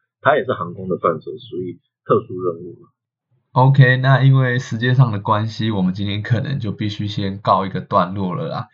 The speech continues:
Speaker 2: 我们非常感谢德安航空的董事长能够来到我的节目，向大家分享一些航空业的知识跟一些，回答一些问题啦。非常谢谢。
Speaker 1: 谢谢大家，希望有帮助。
Speaker 2: 好，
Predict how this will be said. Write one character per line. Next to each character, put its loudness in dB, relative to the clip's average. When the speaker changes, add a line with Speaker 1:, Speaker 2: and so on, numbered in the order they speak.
Speaker 2:
我 -6
们 0
非 -2
常 -2
感 -4
谢 4
德 -2
安 0
航 -2
空 -6
的 -4
董 -6
事 -4
长 -6
能 -6
够 0
来 -2
到 0
我 0
的 -4
节 -2
目， -2
向 -8
大 2
家 0
分 -6
享 -4
一 -6
些 -2
航 -4
空 -6
业 -4
的 -6
知 -8
识 -6
跟 -2
一 -4
些， -2
回 -4
答 2
一 -2
些 0
问 0
题 -10
啦。 -4
非 2
常 0
谢 2
谢。 0
Speaker 1:
谢 4
谢 4
大 6
家， 4
希 -12
望 4
有 4
帮 2
助。 -12
Speaker 2:
好， 2